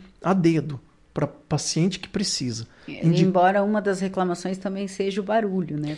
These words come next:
Speaker 2: pelo que
Speaker 1: É,
Speaker 2: eu sabe.
Speaker 1: eles reclamam às vezes que o barulho do aparelho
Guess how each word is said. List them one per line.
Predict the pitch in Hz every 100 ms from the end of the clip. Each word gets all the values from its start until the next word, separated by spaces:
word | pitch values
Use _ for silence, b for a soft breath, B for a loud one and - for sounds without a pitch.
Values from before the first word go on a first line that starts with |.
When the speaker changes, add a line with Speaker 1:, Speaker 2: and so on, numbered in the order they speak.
| -
Speaker 2:
pelo | 156
que | 156
Speaker 1:
É, | 165 156 151 139 127 131
Speaker 2:
eu | 151
sabe. | - 160
Speaker 1:
eles | 160
reclamam | 151 180 - 175 190
às | 147
vezes | 160 160
que | -
o | 170
barulho | 160 143 143 202 170
do | 151
aparelho | 151 139 139 156 156